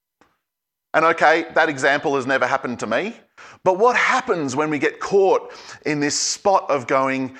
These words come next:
"God calls us to be holy, and yet he calls us to interact with sinners, to love people, and show the light of Christ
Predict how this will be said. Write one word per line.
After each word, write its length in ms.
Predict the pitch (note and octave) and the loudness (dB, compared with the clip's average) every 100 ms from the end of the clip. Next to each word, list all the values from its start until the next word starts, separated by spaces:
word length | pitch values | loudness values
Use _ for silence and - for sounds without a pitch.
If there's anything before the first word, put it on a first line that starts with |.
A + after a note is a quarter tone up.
| - - _ - | -20 -20 _ -8
"God 360 | A2+ D3 F3+ - | 0 2 2 0
calls 280 | F#3+ F#3 F3 | 0 0 -2
us 140 | - | -6
to 100 | D#3+ | -4
be 140 | E3+ | -2
holy, 520 | D3+ C3 B2 A#2+ D3 - _ _ _ _ _ _ _ | 2 2 2 0 -4 -10 _ _ _ _ _ _ _
and 160 | B2+ C3+ | -6 -2
yet 140 | C#3 | -2
he 60 | B2+ | -2
calls 480 | - C3 D#3+ D#3+ C3 | -4 -2 0 0 -2
us 440 | A#2+ - - - _ _ _ _ _ _ - | -2 -6 -10 -14 _ _ _ _ _ _ -14
to 160 | - | -8
interact 480 | D3 D3+ C#3 C#3 - | -6 -2 0 0 -2
with 120 | C3 | -8
sinners, 600 | - - B2+ B2+ A#2 A#2+ - | -6 -6 -4 -4 -4 -8 -8
to 180 | - | -8
love 520 | G#2+ A2+ C3 C#3+ B2+ - | -6 0 2 2 -2 -8
people, 600 | C#3+ B2 C#3 B2 A#2+ - - - _ | -6 -4 -2 -2 -4 -10 -20 -20 _
and 200 | - G#2+ | -12 -8
show 640 | - - - C3+ C3+ C#3+ C#3 | -6 -4 0 2 2 0 -2
the 160 | A2+ | -4
light 460 | A2 A2 A#2+ C3 B2+ - | -2 0 2 0 -2 -8
of 220 | A#2+ G#2+ - | -10 -10 -10
Christ 760 | - D3+ C#3+ - - - - | -6 0 0 0 -6 -10 -14